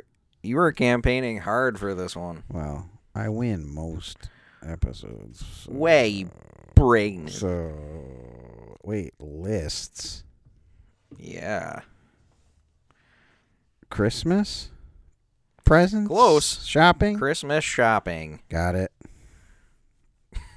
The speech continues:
Speaker 1: Kind of.
Speaker 2: I got it.
Speaker 1: Against the fourteen seed, episode one seventy-three. People who don't wear them.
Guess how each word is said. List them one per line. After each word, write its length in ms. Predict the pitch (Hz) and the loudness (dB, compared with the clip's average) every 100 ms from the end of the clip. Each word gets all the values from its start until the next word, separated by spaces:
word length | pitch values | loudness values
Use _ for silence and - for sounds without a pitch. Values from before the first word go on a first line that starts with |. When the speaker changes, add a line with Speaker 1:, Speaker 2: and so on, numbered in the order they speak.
| - _ _ _ _ - | -20 _ _ _ _ -18
Speaker 1:
Kind 260 | - 80 | -16 -12
of. 300 | 82 87 - _ _ _ _ _ _ _ _ - | -12 -14 -16 _ _ _ _ _ _ _ _ -8
Speaker 2:
I 60 | |
got 240 | 139 101 113 | -4 0 0
it. 160 | 131 - - - - _ _ _ _ - | -2 -8 -20 -20 -20 _ _ _ _ -14
Speaker 1:
Against 440 | 95 101 117 113 | -10 -4 -4 -2
the 120 | 117 120 | -2 -2
fourteen 760 | - 123 123 - 127 127 120 | 0 0 0 -4 -6 -4 -6
seed, 540 | 113 104 101 98 90 - - - | -6 -6 -6 -6 -8 -12 -18 -8
episode 580 | 110 - 117 117 117 107 | -6 -2 -2 0 0 2
one 280 | 107 113 113 | -2 -2 -4
seventy-three. 1120 | 110 110 107 107 107 98 110 113 107 104 92 - - - _ _ _ _ _ _ _ - | -2 -2 -2 -4 -6 -6 -4 -2 -2 -6 -10 -18 -20 -20 _ _ _ _ _ _ _ -10
People 460 | - 156 - 170 160 | -8 -4 2 4 4
who 160 | 151 | 2
don't 340 | 139 147 147 110 | 4 4 4 4
wear 300 | 123 139 131 | 4 6 4
them. 380 | 113 98 92 | 2 -2 -6